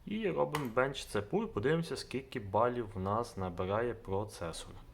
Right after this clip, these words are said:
І так, в багатопотоці в нас набирає три тисячі сімсот десять балів, а в одному потоці п'ятсот дев'ятнадцять. І давайте зрівняємо, наприклад, з Ryzen п'ятим тисяча шістсот. Як бачимо,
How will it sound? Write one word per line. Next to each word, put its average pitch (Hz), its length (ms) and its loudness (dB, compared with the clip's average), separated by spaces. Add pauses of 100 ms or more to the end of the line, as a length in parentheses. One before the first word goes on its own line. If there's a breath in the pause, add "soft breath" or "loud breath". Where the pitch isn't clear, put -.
(760 soft breath)
І 208 100 2
так, 139 380 6 (300)
в 175 200 8
багатопотоці 143 800 6
в - 20 0
нас 117 240 8
набирає 117 480 6 (140)
три 147 160 4
тисячі 131 440 2
сімсот 113 500 4 (100)
десять 101 580 4
балів, 220 380 4 (420 loud breath)
а 107 140 10
в 92 100 4
одному 196 240 4
потоці - 360 4
п'ятсот 143 380 2
дев'ятнадцять. 123 600 4
І 185 100 2
давайте 127 580 4 (580 loud breath)
зрівняємо, 139 680 4
наприклад, 135 480 4
з 101 120 -4
Ryzen 98 520 8
п'ятим 220 400 4
тисяча 151 380 0
шістсот. - 480 -2 (340)
Як 104 240 4
бачимо, 202 560 8